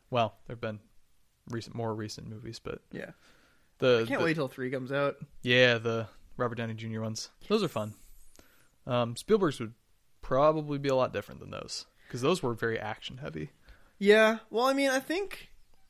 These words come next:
Speaker 2: the concept that he has that, like, he, that Sherlock can freeze time and, like,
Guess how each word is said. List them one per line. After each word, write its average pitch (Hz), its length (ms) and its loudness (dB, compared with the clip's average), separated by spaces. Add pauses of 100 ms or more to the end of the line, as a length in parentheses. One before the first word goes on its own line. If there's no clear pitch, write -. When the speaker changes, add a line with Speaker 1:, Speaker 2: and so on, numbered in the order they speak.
(180)
Speaker 2:
the 180 200 0
concept 202 580 4
that 170 140 4
he 180 140 0
has 165 320 4
that, 143 120 0
like, 147 340 0
he, 147 400 -4
that 139 240 -2 (200)
Sherlock 147 420 0
can 143 120 -4
freeze 143 440 -6
time 135 380 -4
and, 127 240 -8 (720)
like, 127 340 -2